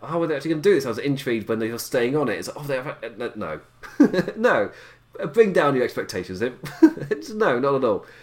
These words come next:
Um, the villain then got on top after kicking Rey Mysterio in the balls, uh, and he was then down. Uh, I th-, I can't remember what happened with the curb stompy thing.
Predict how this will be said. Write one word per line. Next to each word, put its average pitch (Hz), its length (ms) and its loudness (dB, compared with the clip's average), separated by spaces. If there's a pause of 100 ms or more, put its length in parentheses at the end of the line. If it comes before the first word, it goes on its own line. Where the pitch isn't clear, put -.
(240)
Um, 143 420 4 (600)
the 156 160 2
villain 180 460 10
then 147 160 4
got 151 140 4
on 139 80 2
top 127 260 -2
after 135 240 -2
kicking 139 340 -6
Rey 123 100 0
Mysterio 110 680 0
in 113 180 -4
the 101 60 -4
balls, 101 520 -2 (300)
uh, 98 340 -2
and 92 260 -6
he 110 140 -6
was 92 120 -6
then 95 160 -2
down. 92 340 0 (400)
Uh, 98 60 -4
I 104 80 0
th-, - 120 -10 (380)
I - 40 -16
can't 139 200 -2
remember 110 400 -4
what 104 120 -6
happened 120 180 -12
with 104 80 -6
the 98 60 -10
curb 113 220 0
stompy 101 260 -6
thing. 101 260 -2